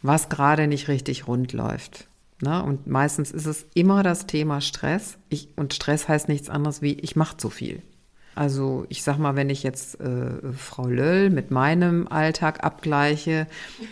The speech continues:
macht sie sicherlich doppelt so viel wie ich. Sie ist aber auch, äh, viel jünger als ich und wird das auch noch ein bisschen besser rocken können. Tatsächlich,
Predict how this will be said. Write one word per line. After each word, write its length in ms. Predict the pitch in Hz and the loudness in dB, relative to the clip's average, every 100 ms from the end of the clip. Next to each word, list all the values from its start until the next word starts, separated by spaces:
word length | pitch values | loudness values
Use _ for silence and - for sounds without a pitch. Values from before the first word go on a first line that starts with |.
| - - | -10 2
macht 280 | 147 156 | 4 6
sie 100 | 165 | 4
sicherlich 440 | 156 165 175 165 151 | 4 6 6 6 6
doppelt 300 | 156 202 190 | 6 6 4
so 80 | 170 | 2
viel 300 | 165 190 139 | 6 6 6
wie 100 | 135 | 4
ich. 400 | 170 247 - - - - - - | 4 4 -2 -14 -18 -20 -16 -2
Sie 120 | 160 | 2
ist 160 | 156 165 | 4 4
aber 240 | 156 156 | 6 8
auch, 320 | 151 151 - | 8 6 0
äh, 320 | 160 147 143 143 | 2 4 2 0
viel 300 | - 156 135 | 0 2 4
jünger 320 | 160 202 190 | 6 6 6
als 240 | 190 190 | 4 2
ich 180 | 165 185 | 0 0
und 140 | 160 | 2
wird 160 | 147 151 | 0 0
das 120 | 160 | -2
auch 160 | - 147 | -2 -2
noch 120 | 151 | -2
ein 80 | 143 | 0
bisschen 280 | 147 151 139 | -2 0 -2
besser 260 | 147 143 | 0 0
rocken 340 | 127 127 175 170 | -2 0 0 0
können. 320 | 185 180 180 | 2 2 2
Tatsächlich, 800 | 151 143 156 156 180 170 170 | 0 0 -2 0 0 0 -2